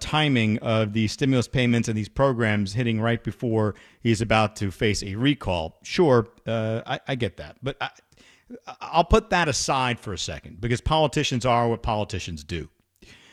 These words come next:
Uh, the impact this has on the economy, the marketplace, uh,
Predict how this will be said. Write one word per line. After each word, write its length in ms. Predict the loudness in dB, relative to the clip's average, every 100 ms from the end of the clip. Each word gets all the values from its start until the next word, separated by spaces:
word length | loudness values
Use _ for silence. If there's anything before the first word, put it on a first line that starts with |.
| -20 _ 0
Uh, 380 | 2 4 2 2
the 180 | 4
impact 340 | 4 4 2 2
this 140 | 0
has 360 | 2 2 2 0
on 340 | 0 0 2
the 100 | 2
economy, 560 | 0 0 0 2 0 0
the 100 | 2
marketplace, 800 | 2 2 0 0 2 2 0 -4 -14 -20 -20
uh, 100 | -16